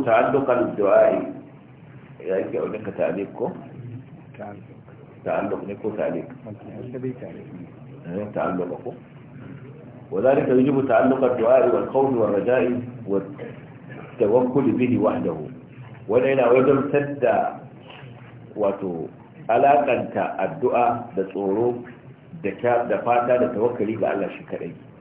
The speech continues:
Speaker 1: Allah kadai za a roƙa matsayin addu'a. Idan za ka roƙi, za ka ke addu'a, to, ba kowa kake fuskanta da addu'a ka ba, sai Allah. <coughs> Haka nan tsoro,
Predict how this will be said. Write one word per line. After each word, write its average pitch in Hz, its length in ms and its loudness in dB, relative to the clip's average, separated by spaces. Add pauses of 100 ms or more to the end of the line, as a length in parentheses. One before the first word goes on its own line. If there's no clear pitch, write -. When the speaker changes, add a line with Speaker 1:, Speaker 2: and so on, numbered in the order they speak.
Speaker 1:
Allah 110 360 0
kadai 131 440 2 (280)
za 113 160 0
a 110 180 4
roƙa 101 480 2 (640)
matsayin 110 340 0
addu'a. - 560 -6
Idan 95 200 -8
za 107 120 2
ka 107 120 0
roƙi, 90 320 -4 (400)
za 104 220 -4
ka - 140 -8
ke 117 140 -2
addu'a, 107 380 0
to, 101 80 -6
ba 92 120 -2
kowa 123 300 0
kake 110 160 -10
fuskanta 123 460 -4
da - 100 -2
addu'a - 340 -2
ka 107 60 0
ba, 95 120 -6
sai 101 120 -4
Allah. 87 280 -4 (840)
<coughs> - 680 0
Haka 123 240 2
nan 127 360 -2 (220)
tsoro, 123 480 0